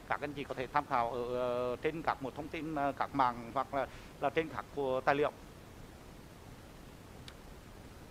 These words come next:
Kết luận, thì qua những cái, cái bài tôi tóm tắt về vấn đề tiền đình thì kết luận tôi có một, rút ra một số tiền, kết luận sau. Một, chóng gặp, ờ, chóng mặt là một triệu chứng rất hay gặp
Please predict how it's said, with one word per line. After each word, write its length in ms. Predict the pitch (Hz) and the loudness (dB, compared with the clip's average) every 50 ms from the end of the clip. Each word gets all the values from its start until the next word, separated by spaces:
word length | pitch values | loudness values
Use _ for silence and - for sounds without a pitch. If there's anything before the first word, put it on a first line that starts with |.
| - - - - - - - | -14 -14 -14 -14 -12 10 12
Kết 140 | 175 214 | 12 12
luận, 180 | 226 214 196 190 - - - - - - - - | 12 12 12 12 12 6 -10 -12 -14 -14 2 8
thì 140 | 190 196 185 | 10 10 10
qua 340 | - - 180 185 208 220 220 | 12 12 12 12 12 12 12
những 180 | 208 190 175 160 | 12 12 8 6
cái, 100 | 170 156 | 6 8
cái 140 | - 180 | 8 12
bài 240 | 175 196 196 185 185 | 12 12 12 12 12
tôi 220 | - 208 214 208 190 | 12 12 12 12 12
tóm 240 | - 127 110 143 | 12 10 12 12
tắt 140 | 208 220 214 - - - - 143 | 12 12 12 12 8 -10 0 8
về 160 | 165 175 170 | 10 10 12
vấn 160 | 135 139 139 | 12 10 10
đề 120 | 170 180 165 | 12 10 12
tiền 180 | - 190 175 | 12 10 12
đình 240 | 175 190 190 165 123 - - - - | 12 12 12 12 10 6 0 -2 -2
thì 80 | 156 | 2
kết 220 | - - 180 180 185 | 8 8 8 10 12
luận 180 | 170 160 131 123 - | 12 12 12 12 8
tôi 80 | 185 | 6
có 140 | 180 139 123 | 8 8 8
một, 180 | 139 147 143 127 131 | 8 8 6 6 4
rút 140 | 123 120 117 | 2 4 10
ra 120 | 175 175 | 10 10
một 140 | 175 156 139 | 10 10 6
số 120 | - 131 120 | 4 2 0
tiền, 140 | - 139 127 151 147 143 - - | 0 2 4 4 4 4 4 0
kết 140 | 147 127 139 | -2 4 4
luận 120 | 151 135 | 4 4
sau. 300 | - - 185 185 170 - - - - - - - - - - - - - - - - - - | 8 10 12 12 12 10 4 -2 -10 -12 -12 -12 -12 -12 -12 -12 -12 -12 -12 -14 -14 -8 4
Một, 380 | - 165 185 190 180 - - - - - | 12 12 12 12 12 12 8 -2 8 10
chóng 180 | 143 151 208 208 | 10 10 12 12
gặp, 180 | 202 190 - - - - | 12 12 12 12 8 12
ờ, 180 | 170 165 160 160 | 12 12 12 12
chóng 200 | - 151 160 185 | 12 12 12 12
mặt 160 | 185 - 180 | 12 12 12
là 100 | 180 175 | 10 8
một 140 | 170 160 - - | 8 8 6 2
triệu 80 | 156 | 0
chứng 320 | 139 - 165 143 127 120 110 | 4 4 4 4 4 10 12
rất 180 | - 247 - | 12 12 12
hay 120 | 202 233 220 | 12 12 12
gặp 160 | 202 196 | 12 12